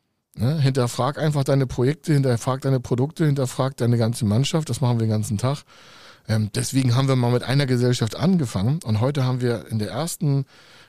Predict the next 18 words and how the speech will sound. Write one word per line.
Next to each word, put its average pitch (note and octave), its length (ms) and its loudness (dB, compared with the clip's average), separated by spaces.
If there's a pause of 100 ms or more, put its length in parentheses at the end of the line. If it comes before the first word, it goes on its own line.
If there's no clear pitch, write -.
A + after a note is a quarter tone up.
ähm, G#2+ 280 2
Liga D3 300 0
der A#2+ 160 0
Tochtergesellschaften A2 1120 -2
haben B2+ 140 2
wir A#2+ 60 0
alleine A#2 340 0
elf G3 440 0
Gesellschaften D#3 880 -4 (480)
von C#3 260 -2
unserem A#2+ 280 2
Mutterholding A#2+ 720 0
und C3 160 2
darunter C3+ 480 2
sind A#2+ 260 2
noch D#3 240 0
mal A2+ 220 2
mehr, C3 360 2